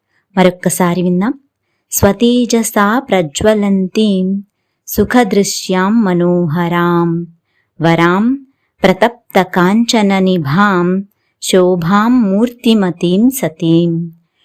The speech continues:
రత్నభూషణభూషాఢ్యాం శోభితాం పీతవాససా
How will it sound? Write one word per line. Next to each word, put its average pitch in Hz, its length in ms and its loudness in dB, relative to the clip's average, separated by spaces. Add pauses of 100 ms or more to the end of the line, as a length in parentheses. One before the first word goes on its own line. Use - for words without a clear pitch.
(200)
రత్నభూషణభూషాఢ్యాం 175 2500 0 (500)
శోభితాం 196 1080 0 (420)
పీతవాససా 190 1500 0